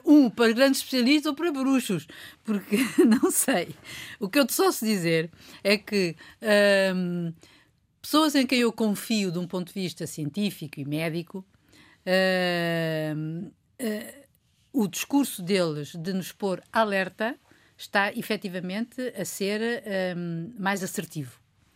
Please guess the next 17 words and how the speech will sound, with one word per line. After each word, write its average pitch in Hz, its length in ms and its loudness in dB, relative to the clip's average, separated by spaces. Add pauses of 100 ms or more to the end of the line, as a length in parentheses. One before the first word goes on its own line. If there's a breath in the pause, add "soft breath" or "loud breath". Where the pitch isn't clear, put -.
(160 soft breath)
do 170 120 -6
que 190 100 -6
numa 190 180 -2
primeira 160 360 -8
fase. - 420 -18 (500 soft breath)
Isso 220 260 0
a 208 40 2
mim 247 300 4 (200 loud breath)
leva-me 233 540 2
a 202 120 -4
também 180 500 -6 (540)
manter-me 170 420 -4
alerta, 127 520 -10 (200)
ou, 165 260 -8
ou 165 40 -12
estar 160 260 -6
alerta. 135 480 -12